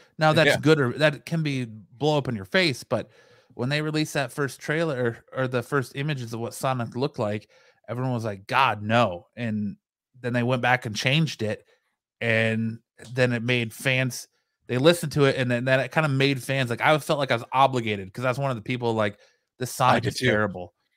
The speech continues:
Speaker 1: And I felt
Speaker 2: Yeah.
Speaker 1: obligated to go see it after they went back and spent all that time fixing the character model.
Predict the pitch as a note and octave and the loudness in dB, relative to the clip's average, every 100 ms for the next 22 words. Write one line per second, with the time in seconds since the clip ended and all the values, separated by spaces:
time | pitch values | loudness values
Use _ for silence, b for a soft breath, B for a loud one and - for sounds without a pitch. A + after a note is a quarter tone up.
0 | _ - B2 B2 - D3 - C3 C#3+ C#3+ | _ -4 0 2 4 2 4 4 6 4
1 | B2 A#2+ A2 A2 A#2 B2 - C3+ B2+ F#2+ | 2 2 0 -2 0 0 0 0 2 2
2 | A#2+ A#2+ - B2 A#2 A2+ B2 A#2 B2+ B2+ | 0 -2 0 2 4 4 2 2 2 2
3 | B2 B2 G#2+ B2 - A#2+ A#2+ A2+ - B2 | 0 -8 -8 -6 -2 0 0 0 0 -4
4 | A2 - C#3+ - A#2+ G#2+ B2 B2 A#2+ A2 | -4 -4 -4 -4 -10 -6 0 0 0 -4
5 | G#2+ G2 F2+ | -2 -2 -4